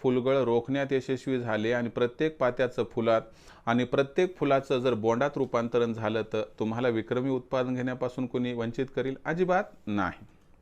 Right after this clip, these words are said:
मग अशा परिस्थितीमध्ये जर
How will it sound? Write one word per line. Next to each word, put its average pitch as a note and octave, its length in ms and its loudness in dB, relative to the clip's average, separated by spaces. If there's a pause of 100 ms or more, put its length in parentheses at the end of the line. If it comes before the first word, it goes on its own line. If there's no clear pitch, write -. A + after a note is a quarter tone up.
(1000)
मग C#3+ 120 2
अशा C3 360 4
परिस्थितीमध्ये C#3 920 0
जर C#3 220 0